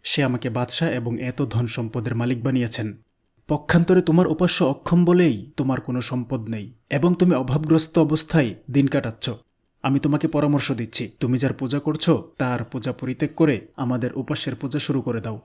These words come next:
দেখবে আমাদের মতো তুমিও সম্পদশালী হয়ে যাবে।" হযরত জার্জিস আলাইহিসসালাম বললেন, "দেখো বাদশা, দুনিয়ার জীবন এবং ধন সম্পদ ক্ষণস্থায়ী,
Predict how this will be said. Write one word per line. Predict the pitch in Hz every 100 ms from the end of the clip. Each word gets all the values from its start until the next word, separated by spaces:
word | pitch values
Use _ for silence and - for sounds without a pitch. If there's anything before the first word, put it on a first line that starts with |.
| _ 117
দেখবে | 160 156 180
আমাদের | 151 165 180
মতো | 175 185
তুমিও | 165 170 185 123 -
সম্পদশালী | - 143 156 - 147 135
হয়ে | 120
যাবে।" | 110 110 107 - _ _ _
হযরত | - 104 107
জার্জিস | 117 113 120 123
আলাইহিসসালাম | 117 120 123 117 117
বললেন, | 156 147 98 - -
"দেখো | 131 - 123
বাদশা, | 117 - 160 185 - -
দুনিয়ার | 117 151 185 160
জীবন | 156 180 165
এবং | 143 156
ধন | 139 165
সম্পদ | 180 175 170 120 - -
ক্ষণস্থায়ী, | 143 151 - 123 104